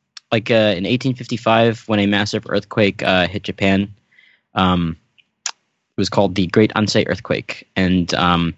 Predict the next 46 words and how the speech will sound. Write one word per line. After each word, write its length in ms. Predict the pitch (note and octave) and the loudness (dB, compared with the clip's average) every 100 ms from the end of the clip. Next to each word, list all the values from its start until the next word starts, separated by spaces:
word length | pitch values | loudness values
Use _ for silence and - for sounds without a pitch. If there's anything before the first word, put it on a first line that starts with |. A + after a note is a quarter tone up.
| _ _ - _ _ _ - | _ _ -20 _ _ _ -2
uh, 240 | F2+ F2 | 2 2
within 340 | F#2+ F#2+ F#2 F2 | 0 2 2 2
days 240 | G2 G2+ | 4 4
of 80 | F#2+ | 0
its 180 | - - - | -4 -8 -10
occurrence, 440 | - D3+ D3+ - | 0 2 2 0
a 180 | - F2+ | 0 0
collection 360 | F2 G#2+ - F#2+ | 0 -4 -2 -4
of 80 | F2+ | -4
ha-, 240 | - A2 - - | -2 -2 -2 0
uh, 140 | F#2 | 2
hastily 320 | F#2 B2 C3+ | 2 0 -2
printed, 540 | - A#2+ G#2+ G#2+ F#2 - | -2 -2 2 2 2 -2
uh, 320 | F#2+ F#2 F2+ F2+ | 0 2 2 0
sheets 300 | - - A2 | -4 -4 -2
and 100 | G#2 | 0
images 300 | D2+ G2+ G2+ | 0 0 0
started 240 | - F#2+ F#2 | 2 0 2
to 40 | |
be 40 | F#2 | -2
sold 240 | - F#2 | -2 -2
on 140 | - G2 | 2 2
the 100 | F#2+ | 2
she-, 280 | - - - | 2 -2 0
uh, 200 | G2 F2 | 2 2
the 100 | E2+ | 2
streets 240 | - G#2 G2 | 0 -2 0
of 40 | |
the 60 | F#2+ | -2
city. 360 | A#2 D3+ G#3+ _ | 2 2 0 _
Uh, 260 | G#2 G2 F#2+ | -2 0 0
and 160 | G2+ G2 | 2 0
it's 240 | F#2+ - | 0 -2
a, 260 | F2 F#2 F2+ | 0 2 2
uh, 140 | F2 - | 0 -2
what 140 | G#2 | -4
they 80 | G#2 | -2
call 220 | - F2+ | 0 2
a 180 | F#2+ F#2 - - _ | 2 0 -6 -20 _
Namazu-e, 720 | G2+ A2 A#2 G#2+ A2+ G2+ D3+ F#3+ | 2 4 4 4 2 2 0 -2
a 80 | G2 | -4
type 220 | - G2 | -2 -2
of 140 | F#2 | -6
color 200 | - A2 G2+ | -2 2 2
woodblock 520 | G#2+ G2+ G2+ F#2+ - | 0 2 0 0 -4
print, 340 | - C3 - | -4 -4 -6